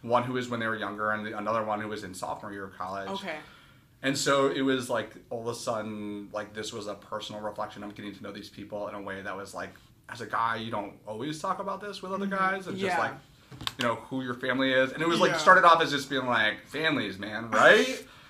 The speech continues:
Speaker 1: And then it was just, like, kind of this knowing and joking, but it also became into more of this, like, talking and
Speaker 2: Mm-hmm.
Speaker 1: relating to them about their experience too.
Speaker 2: Yeah.
Speaker 1: I started to realize that, like, family functionality,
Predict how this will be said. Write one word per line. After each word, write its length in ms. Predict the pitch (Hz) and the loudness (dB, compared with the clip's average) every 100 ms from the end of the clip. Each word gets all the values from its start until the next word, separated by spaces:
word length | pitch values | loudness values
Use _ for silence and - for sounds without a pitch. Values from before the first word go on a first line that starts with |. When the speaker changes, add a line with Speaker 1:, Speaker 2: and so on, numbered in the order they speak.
| - | 2
Speaker 1:
And 100 | 143 | 4
then 60 | 180 | 8
it 40 | |
was 120 | 190 165 | 6 6
just, 120 | 165 | 6
like, 160 | 156 - | 6 6
kind 140 | 160 | 2
of 60 | 156 | 2
this 140 | 143 | 2
knowing 340 | 151 151 151 | 4 6 6
and 140 | 143 135 | 4 0
joking, 640 | 139 131 139 135 127 123 | 0 0 0 0 0 0
but 120 | 131 | 0
it 80 | 131 | 2
also 320 | 127 123 135 | 2 2 2
became 340 | 123 120 117 120 | -2 -4 -6 -6
into 160 | 123 | -6
more 220 | 120 117 | -4 -2
of 80 | 113 | -2
this, 180 | 117 104 | -4 -6
like, 160 | 107 - | -8 -8
talking 600 | - 110 110 113 113 110 | -8 -8 -8 -8 -6 -4
and 160 | 98 | -4
Speaker 2:
Mm-hmm. 100 | 95 | -2
Speaker 1:
relating 380 | 107 107 104 113 | -2 -2 -6 -6
to 100 | 117 | -8
them 160 | 113 110 | -8 -8
about 260 | 107 107 | -6 -6
their 140 | 113 104 | -6 -8
experience 480 | - 113 107 104 | -8 -12 -12 -12
too. 460 | - 104 104 104 104 | -12 -10 -8 -6 -6
Speaker 2:
Yeah. 60 | 98 | -6
Speaker 1:
I 40 | 151 | -6
started 280 | 139 139 139 | -4 -4 -4
to 60 | |
realize 420 | 127 123 120 123 | -4 -2 -2 -4
that, 220 | 113 110 110 | -4 -4 -4
like, 280 | 110 107 - - - - - _ _ | -6 -8 -18 -20 -20 -20 -20 _ _
family 440 | - 139 147 160 | -8 0 0 0
functionality, 1080 | - 143 135 123 113 113 110 110 110 110 | -4 -6 -4 -4 -4 -4 -8 -8 -8 -6